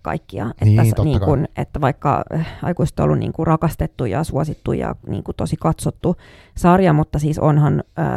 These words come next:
Speaker 1: paljon ihmisiä, jotka ei, niin kun, yhtään ymmärrä, että miksi, niin kun, miksi tää on kenenkään mielestä hauskaa ja mitä
Speaker 2: Mm.
Speaker 1: hauskaa tässä pitäisi muka olla.
Speaker 2: Niin,
Speaker 1: Ja
Speaker 2: kyllä.
Speaker 1: että, enkä mä tavallaan ajattele sitä, niin kun, mitenkään, että ne ihmiset olisi väärässä tai että mä olisin itse epäonnistunut, vaan että on erilaisia huumorintajuja ja,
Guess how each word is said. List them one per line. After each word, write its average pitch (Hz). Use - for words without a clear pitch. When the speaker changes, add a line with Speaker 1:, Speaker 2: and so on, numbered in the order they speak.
Speaker 1:
paljon 165
ihmisiä, 156
jotka 151
ei, 120
niin 147
kun, 143
yhtään 147
ymmärrä, -
että -
miksi, -
niin -
kun, -
miksi 143
tää 104
on -
kenenkään -
mielestä -
hauskaa -
ja -
mitä 180
Speaker 2:
Mm. 143
Speaker 1:
hauskaa 156
tässä -
pitäisi -
muka -
olla. 123
Speaker 2:
Niin, -
Speaker 1:
Ja -
Speaker 2:
kyllä. 87
Speaker 1:
että, -
enkä 165
mä 170
tavallaan 151
ajattele 151
sitä, 151
niin 139
kun, 135
mitenkään, 135
että -
ne 113
ihmiset 160
olisi -
väärässä 147
tai 123
että -
mä -
olisin -
itse -
epäonnistunut, 185
vaan 202
että 214
on 220
erilaisia 202
huumorintajuja 170
ja, 87